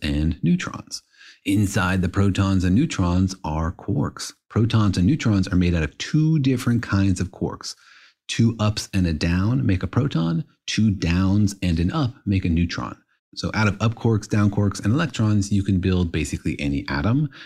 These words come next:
And from that, you can build any chemical. And from that, you can build anything. And the thing that's incredible to me is that it's not just that all the stuff around us is made out of these three particles. It's also made out of these three particles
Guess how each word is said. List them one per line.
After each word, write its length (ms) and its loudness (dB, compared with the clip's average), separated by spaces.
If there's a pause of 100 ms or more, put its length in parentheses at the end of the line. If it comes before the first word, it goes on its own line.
(120)
And 100 -8
from 240 -2
that, 140 0
you 140 -4
can 140 -2
build 400 -2 (220)
any 200 -6
chemical. 560 0
And 100 0
from 160 2
that, 160 0
you 100 0
can 140 0
build 300 -2
anything. 880 -8 (520)
And 120 -2
the 60 -2
thing 200 2
that's 180 0
incredible 440 0
to 120 0
me 300 2
is 120 0
that 140 0
it's 180 -6
not 260 0
just 500 -2 (320)
that 180 -6
all 240 -2
the 80 2
stuff 260 -4
around 440 0
us 120 -6
is 200 -4
made 280 -2
out 200 -4
of 120 -6
these 220 -2
three 240 -6
particles. 560 -4
It's 140 -8
also 580 -2 (300)
made 240 2
out 120 0
of 140 -2
these 280 2
three 260 2
particles 580 -2